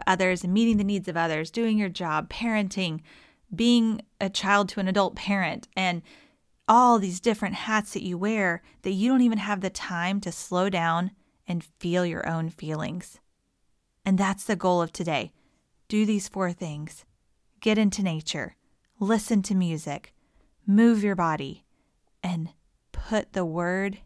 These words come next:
in your heart. Words that encourage and lift you.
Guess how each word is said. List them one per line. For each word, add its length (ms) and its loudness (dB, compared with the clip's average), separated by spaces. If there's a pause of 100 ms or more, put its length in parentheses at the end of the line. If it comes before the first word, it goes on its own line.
(140)
in 140 -2
your 180 -4
heart. 440 -4 (340)
Words 500 2
that 140 -4
encourage 800 -6
and 180 -4
lift 320 -6
you. 160 -10